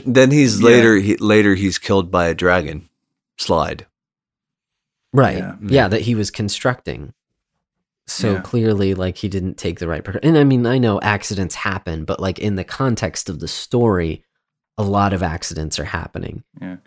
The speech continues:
Speaker 2: And that was more Edie embellishment, too. In the newspaper article, you know, she
Speaker 3: Right.
Speaker 2: told the press that a dragon killed him when, in fact, he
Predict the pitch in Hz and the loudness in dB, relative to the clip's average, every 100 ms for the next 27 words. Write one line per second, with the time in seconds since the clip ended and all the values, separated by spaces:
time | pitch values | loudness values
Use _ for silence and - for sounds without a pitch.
0 | - - - 107 110 107 104 107 104 101 | -20 -20 -10 -4 -2 -2 -2 -2 -2 -2
1 | 101 98 101 101 101 98 92 98 104 - | -4 -6 -8 -4 -2 -2 -2 -4 -6 -8
2 | 82 - 104 92 90 90 90 92 - 92 | -10 -10 -10 -8 -8 -6 -6 -6 -8 -8
3 | 87 87 87 - 90 90 98 107 - 95 | -6 -6 -6 -10 -8 -6 -4 -4 -4 -4
4 | 92 87 - 92 90 - 92 - - 87 | -6 -10 -6 -4 -4 -6 -6 -8 -14 -8
5 | 95 92 95 92 101 101 92 92 92 92 | -4 -2 -2 -4 -4 -6 -4 -6 -6 -8
6 | 87 92 92 - 90 87 | -6 -6 -6 -8 -10 -10